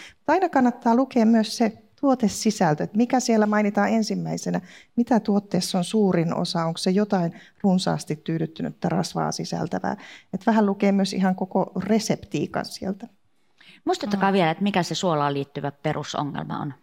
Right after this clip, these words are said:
Speaker 2: miksi se on, ö, miksi sitä pitäisi välttää?
Speaker 3: No sehän on selvä riskitekijä, verenpaine meidän sydän- ja verisuonitaudeille.
Speaker 1: Ja ihminenhän ei periaatteessa tarvitse suolaa,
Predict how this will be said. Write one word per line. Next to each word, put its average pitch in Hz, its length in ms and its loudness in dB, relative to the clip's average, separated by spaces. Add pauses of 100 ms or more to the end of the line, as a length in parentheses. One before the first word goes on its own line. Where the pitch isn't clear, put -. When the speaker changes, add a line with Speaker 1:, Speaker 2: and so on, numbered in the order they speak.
Speaker 2:
miksi 185 420 -6
se - 180 -8
on, - 240 -6 (720)
ö, - 180 -4
miksi 160 260 -4
sitä - 160 -8
pitäisi - 380 -10 (100)
välttää? 147 180 0
Speaker 3:
No 214 40 0
sehän 175 340 0
on 190 80 -2
selvä 190 380 0 (140)
riskitekijä, 185 880 -2 (240)
verenpaine 175 720 -2
meidän 180 280 -4
sydän- 180 280 -4
ja 180 100 -4
verisuonitaudeille. 190 960 -8 (800)
Speaker 1:
Ja 202 80 2
ihminenhän 220 440 6
ei 240 140 4
periaatteessa 214 500 2
tarvitse 190 340 0
suolaa, 202 400 2